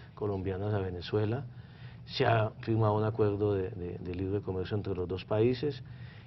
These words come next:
que las cifras de comercio hoy no son las que eran antes, sin duda alguna, eso es cierto, pero no es como era hasta hace unos años por cuenta de las trabas al comercio del gobierno venezolano,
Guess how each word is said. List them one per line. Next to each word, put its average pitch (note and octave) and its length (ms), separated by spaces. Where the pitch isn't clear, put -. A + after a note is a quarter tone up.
que C3+ 120
las B2+ 180
cifras F3 300
de D#3 80
comercio C3 680
hoy C#3 200
no D3 160
son C#3+ 420
las B2 120
que A2 100
eran B2+ 180
antes, A#2 360
sin G#2+ 300
duda A2 220
alguna, G#2+ 460
eso G#2+ 200
es A2 80
cierto, C3 360
pero A2+ 220
no A#2 300
es D3+ 380
como G#2 300
era A#2+ 300
hasta A2+ 320
hace G2+ 100
unos B2+ 200
años B2+ 340
por C3 180
cuenta C#3 480
de A#2 220
las G#2 180
trabas C3+ 380
al C#3+ 100
comercio C3+ 520
del A2+ 100
gobierno A2+ 480
venezolano, B2+ 640